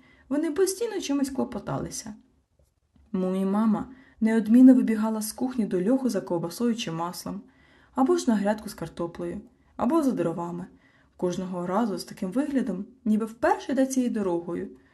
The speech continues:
Усе навколо видавалося їй новим та цікавим. Хоча хто зна, може, не у справах вона квапилася,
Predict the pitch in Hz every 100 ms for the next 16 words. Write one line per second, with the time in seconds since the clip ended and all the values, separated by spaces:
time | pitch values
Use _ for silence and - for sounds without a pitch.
0 | _ _ 247 240 294 277 269 - 349 277
1 | 208 190 226 254 240 190 175 170 254 262
2 | - - - 180 180 196 - _ _ _
3 | - 220 262 262 349 294 190 - - _
4 | _ _ _ 330 370 302 226 196 - -
5 | 170 175 175 170 170 - 175 165 165 165
6 | - -